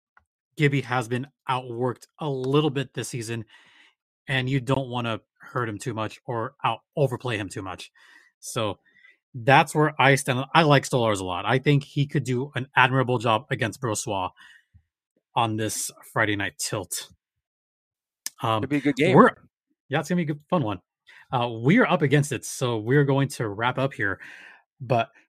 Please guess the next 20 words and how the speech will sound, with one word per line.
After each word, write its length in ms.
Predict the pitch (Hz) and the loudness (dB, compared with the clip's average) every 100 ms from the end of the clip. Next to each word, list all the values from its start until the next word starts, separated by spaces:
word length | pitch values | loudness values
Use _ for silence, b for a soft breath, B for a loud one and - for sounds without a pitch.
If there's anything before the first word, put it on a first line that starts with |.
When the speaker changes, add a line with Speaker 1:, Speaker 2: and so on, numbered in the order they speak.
| - | -10
Speaker 1:
tell 260 | - 165 190 | 2 6 6
all 180 | 151 165 | 6 4
the 100 | 113 | 4
fine 260 | 127 147 | 4 4
folks 380 | 147 147 139 - | 2 0 0 -2
where 120 | 120 | -2
they 80 | 117 | -2
can 120 | 131 | -4
find 360 | 101 - 113 107 | -2 0 0 0
you 180 | 107 123 | -4 -2
on 240 | 110 104 95 | -2 -2 -2
the 80 | |
socials, 480 | 95 104 90 135 170 B B B _ - | -4 -4 -2 -2 -2 B B B _ -2
and 180 | 113 107 | -2 2
where 140 | 123 | 0
can 200 | - 131 | 0 -2
they 100 | 131 | -2
find 280 | 131 131 123 | 0 0 0
your 100 | 143 | 0
podcast? 640 | 139 - 98 - - - | 0 0 -2 -4 -12 -18